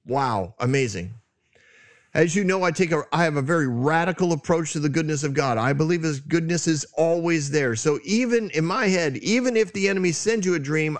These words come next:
I believe God's goodness is there. And he takes God, the evil dream that the enemy sends you and actually turns it into an opportunity to discern the enemy's plans. And he destroys the plans of the enemy by giving you discernment on how to understand what's going on in the dream. So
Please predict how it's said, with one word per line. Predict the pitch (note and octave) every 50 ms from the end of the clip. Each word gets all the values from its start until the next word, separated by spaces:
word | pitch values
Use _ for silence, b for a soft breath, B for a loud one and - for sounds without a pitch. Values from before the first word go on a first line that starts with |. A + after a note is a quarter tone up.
| - C3+
I | D#3 F#3 F#3+
believe | F3+ F#3+ E3+ F3+ F3+ D#3+ C#3 A#2+
God's | C#3+ D3+ E3+ F3 D#3+ C#3+ -
goodness | C3 C3 C#3+ E3 F3 F3 F#3+ F#3 - -
is | - D3 C#3 B2 A#2+
there. | A#2+ D3+ E3 F3 G3 G#3 G#3+ B B B B B B B B B
And | D#3 C#3+
he | D#3 D#3+ D3
takes | - - F3+ G3 F3 - -
God, | - C3+ D#3+ D#3 D3 -
the | B2+ C3+ D3 C#3+ C#3 A#2+ - - -
evil | D3 F3 G3+ G#3+ G#3+ A3 G#3 G3
dream | D#3 C3 B2+ C#3+ E3 F3+ F#3+ F#3+
that | F#3 E3+ D#3 C#3+
the | D3 D3 C#3 -
enemy | C#3 E3+ G3+ G3 F3+ D#3+
sends | C#3+ - - F#3+ G3+ F#3 D#3
you | D#3+ D#3 D3+
and | C#3 D3
actually | D#3 D#3+ D#3 - D#3+ C#3+
turns | - - F#3+ F#3+ F3+ E3 F3
it | F3 D#3+
into | E3 D#3 C#3 D3+ D#3+
an | D3 D3+
opportunity | D3+ D3 C3 D3 C3+ - F3+ F#3 F3+ E3+ D3 D3+ D3 C3+ B B B B B B B _
to | - D#3
discern | C3+ C#3 C#3+ B2+ - - - - G#3+ A3 G#3+ F#3+ F3 D#3+
the | D#3 D3+ D#2 A2+
enemy's | D#3 D#3 D#3 D#3 C#3 -
plans. | - - - G#3 G3+ F#3+ D#3+ C#3 C3 B2
And | - D3 D3
he | D3+ C#3+
destroys | C3+ C3+ C#3 - - - - G#3+ A3 A3 G3+ D#3
the | - D3
plans | - E3 D#3+ D#3+ D3+ C#3
of | D3
the | C3+ A#2 A2+
enemy | E3 F3+ E3 D3 C#3 C#3 C3+ C#3 B B B B B B B B _
by | D3+ C#3+
giving | C#3 B2+ B2 D3 F3 F3 F#3+ F#3
you | F3+ F3+
discernment | D#3 D3 D3 - - G3 G3+ F#3 E3 D3
on | C#3+ C3+ C3
how | C3 D#3+ D#3+ D3+
to | C#3 - D#3 C3 -
understand | - D#3 D#3 D3+ D3+ - - D#3 D3+ C#3
what's | C#3 B2 -
going | C3+ C#3 C3+ C3 C3
on | B2+ B2 B2
in | A#2
the | A2+ G#2+
dream. | A#2 C3 A#2+ G#2+ F#2+
So | F#2+ - - D3+ C#3 C3 A#2+